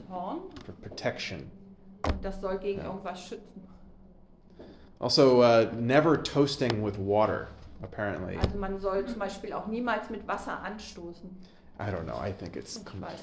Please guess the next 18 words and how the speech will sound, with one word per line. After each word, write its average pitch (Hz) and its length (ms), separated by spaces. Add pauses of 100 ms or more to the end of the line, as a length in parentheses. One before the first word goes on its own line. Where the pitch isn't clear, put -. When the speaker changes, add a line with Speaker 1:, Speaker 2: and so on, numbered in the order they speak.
Speaker 1:
nicht. - 260
Speaker 2:
complete 95 340
craziness. - 520 (600)
On 139 140
the, 135 180
on 143 120
my 139 100
Puerto 170 260
Rican 196 300
side, 131 340
it 135 100
could, 143 240
it, 147 180
it 151 100
might 180 220
be 175 60 (120)
even 123 220
worse. - 420